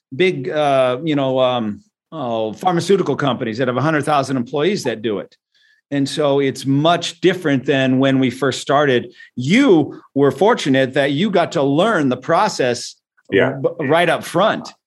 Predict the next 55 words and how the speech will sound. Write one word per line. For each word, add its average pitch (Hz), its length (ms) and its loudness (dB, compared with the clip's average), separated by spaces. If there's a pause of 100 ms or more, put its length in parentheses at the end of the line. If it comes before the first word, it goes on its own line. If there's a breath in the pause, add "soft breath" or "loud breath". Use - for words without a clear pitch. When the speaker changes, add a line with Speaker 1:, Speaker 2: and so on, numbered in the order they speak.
(220)
Speaker 2:
Right. 143 140 -8
Speaker 1:
And, 135 360 -6
Speaker 2:
Yeah, 151 100 -2
Speaker 1:
and 147 120 0
Speaker 2:
now 139 120 2
Speaker 1:
used - 160 0
Speaker 2:
the 160 80 0
food 156 140 6
Speaker 1:
it. - 20 0
Speaker 2:
just 143 160 0
comes 120 200 -2
out 113 160 2
of 95 60 -8
the 90 60 -2
kitchen, 92 400 -4
but 82 140 -4
I, 82 140 -2 (120)
I 101 60 -12
know 101 120 -4
how 101 180 -2
it's 85 140 -8
made. 85 280 -8 (360 loud breath)
<laughs> - 80 -6 (640 loud breath)
Speaker 1:
<laughs> - 0 -
Exactly. 147 1200 -2 (400 loud breath)
Speaker 2:
All 90 80 0
right, 82 180 0
Gary. 104 180 4
Well, 107 120 4
I 117 40 2
know, 151 180 4
I 139 100 2
know 156 120 4
we 156 80 2
can 131 100 -4
talk 131 220 2
about 117 180 2
this 113 160 0
for, 113 200 -14
for 113 260 0
hours, 101 580 2
but, 101 180 0
um, 92 380 0 (400 loud breath)
why, 110 240 2
we'll 117 140 -2
bring 123 180 0
it 117 120 -6
to 107 500 0
b-, 120 300 -2
a 101 120 0
close 104 380 0
here 98 420 2
and, 92 400 -4
and 95 180 -10
then 92 300 -8